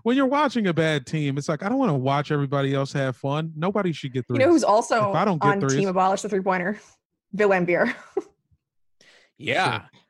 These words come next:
Speaker 3: seriously. They almost went, uh, a whole half without shooting a three.
Speaker 1: Bro, who cares? They got Angel McCarthy, man. They could do anything.
Speaker 3: They did look, I mean, it's crazy. I mean, I know Cam Page is not there, but, like,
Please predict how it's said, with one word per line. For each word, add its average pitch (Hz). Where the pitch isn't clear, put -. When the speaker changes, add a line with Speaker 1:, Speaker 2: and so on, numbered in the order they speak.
Speaker 3:
seriously. 143
They 147
almost 180
went, 156
uh, 123
a 135
whole 156
half 165
without 113
shooting 98
a 90
three. -
Speaker 1:
Bro, 147
who 165
cares? 165
They 160
got 170
Angel 165
McCarthy, 156
man. 143
They 147
could 156
do 151
anything. 143
Speaker 3:
They 160
did 123
look, 113
I 110
mean, 110
it's 131
crazy. 120
I 110
mean, 101
I 95
know 95
Cam 95
Page 90
is 80
not 80
there, 92
but, 87
like, 71